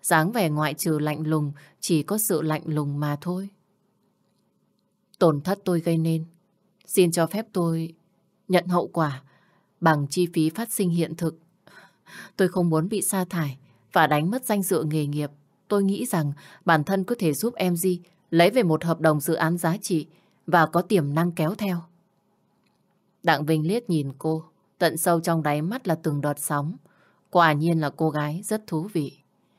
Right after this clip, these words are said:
Anh nhấp thêm một ngụm cà phê, lạnh nhạt cất lời với cô. "Em nói xem,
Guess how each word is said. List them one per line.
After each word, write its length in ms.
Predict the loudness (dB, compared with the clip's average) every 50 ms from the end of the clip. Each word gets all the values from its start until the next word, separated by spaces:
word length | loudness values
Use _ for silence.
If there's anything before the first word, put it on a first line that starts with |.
| _ _ _ _
Anh 180 | 2 4 4 4
nhấp 180 | 4 2 0 -2
thêm 180 | -4 -2 0 0
một 160 | 0 -2 -2
ngụm 240 | -2 -2 -2 -2 -4
cà 260 | -6 -6 -4 -4 -4
phê, 320 | -6 -4 -2 -2 -2 -4 -6 _ _ _ _ _ _
lạnh 240 | 0 0 2 2 2
nhạt 260 | 0 0 -2 -2 _
cất 200 | -6 -6 -2 -2
lời 200 | 0 0 0 -2
với 180 | -4 -6 -8 -6
cô. 220 | -4 -6 -6 -6 -6 -12 _ _ _ _ _ _ _ _ _ _ _ _ _ _ _ _ _ _ _ _ _ _ _ _ _ _ _ _ _ _ _ _ _ _ _ _ _
"Em 220 | 0 0 2 2
nói 180 | 2 2 0 0
xem, 280 | 0 -2 -2 -2 -2